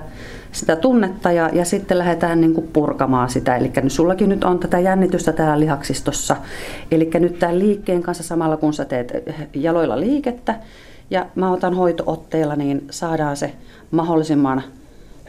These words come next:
hyvä tulos sieltä ja lihas, lihas lähtee rentoutumaan, kudosnestekierto,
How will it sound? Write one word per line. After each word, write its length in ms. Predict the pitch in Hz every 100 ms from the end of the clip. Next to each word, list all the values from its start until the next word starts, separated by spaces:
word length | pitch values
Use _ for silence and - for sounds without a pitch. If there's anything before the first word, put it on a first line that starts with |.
| -
hyvä 320 | 160 165 156
tulos 500 | 143 143 143 139 -
sieltä 360 | 135 131 127 127
ja 240 | 127 123 - - - -
lihas, 520 | 151 156 139 - - -
lihas 320 | 180 214 196
lähtee 300 | 165 165 160
rentoutumaan, 680 | 156 147 147 143 143 139 135
kudosnestekierto, 1000 | 156 156 143 135 - 123 139 131 135